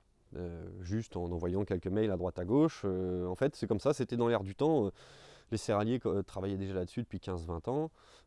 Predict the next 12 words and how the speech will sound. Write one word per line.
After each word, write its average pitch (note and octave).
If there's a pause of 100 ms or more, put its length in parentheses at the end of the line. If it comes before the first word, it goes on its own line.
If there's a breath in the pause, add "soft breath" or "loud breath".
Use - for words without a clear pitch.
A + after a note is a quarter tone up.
Euh, F#2+ (800)
beaucoup G2+
de, F#2
de E2+
maraîchers F#2+
se A#2+
disaient, « G2
Mais F#2
pourquoi F2
pas F#2
nous, B2+
quoi ? F#2+